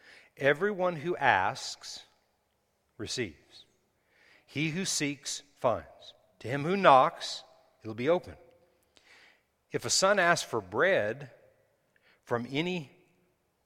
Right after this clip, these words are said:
father among you, will he give him a stone? Or if he asks for a fish, will he give him a serpent instead of a fish?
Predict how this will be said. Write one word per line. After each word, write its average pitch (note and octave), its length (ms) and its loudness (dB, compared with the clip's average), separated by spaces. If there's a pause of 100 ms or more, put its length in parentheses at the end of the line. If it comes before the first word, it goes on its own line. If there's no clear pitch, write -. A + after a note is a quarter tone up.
father C#3+ 680 4
among B2+ 400 -4
you, F#2+ 200 -10
will A2 180 -6
he A2+ 160 -12
give A#2 220 -4
him A2+ 140 -6
a A2 60 -10
stone? D#3 680 -10 (1300)
Or D3+ 80 2
if D3 100 2
he D3+ 120 -2
asks D#3+ 460 4
for C3 200 2
a G#2 40 -2
fish, - 540 -4
will C3+ 100 -4
he A2 80 -6
give A#2+ 240 -4
him C#3 140 -6
a F2+ 60 -10
serpent D#3+ 520 -2
instead B2+ 380 -4
of A2 100 -10
a E2+ 60 -12
fish? - 560 -10